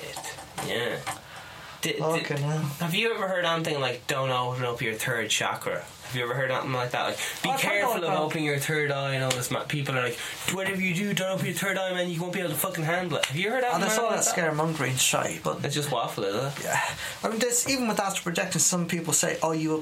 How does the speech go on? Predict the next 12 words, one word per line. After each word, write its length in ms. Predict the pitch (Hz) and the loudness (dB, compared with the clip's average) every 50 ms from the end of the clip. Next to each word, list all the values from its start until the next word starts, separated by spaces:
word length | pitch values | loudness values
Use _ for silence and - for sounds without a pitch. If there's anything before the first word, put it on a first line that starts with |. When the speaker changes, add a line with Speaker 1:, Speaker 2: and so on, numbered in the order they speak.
| 160 147 | 0 -2
Speaker 2:
be 40 | 135 | -2
possessed 360 | - - - 165 156 156 - | 0 2 2 2 2 2 2
by 140 | 160 143 135 | 0 0 0
a 60 | 131 | 0
demon, 400 | - 156 156 156 147 143 135 131 | 0 0 0 0 0 0 2 2
you'll 280 | 135 139 139 139 135 139 - - - | 2 2 2 2 0 -2 -8 -10 -4
get 220 | - 165 151 - 180 | -2 0 0 0 -2
the 60 | - | -2
worst 320 | 135 147 156 156 156 - | 0 0 2 2 2 0
mental 240 | 160 143 135 - 139 | 0 -4 -4 -2 -2
illness." 220 | 139 139 135 - - - - - - - | -2 0 0 -2 -2 -4 -8 -14 -8 -4
Bullshit. 680 | - - - - - - 147 135 135 - - - - | -4 0 2 2 2 2 2 -2 -2 -2 -4 -4 -4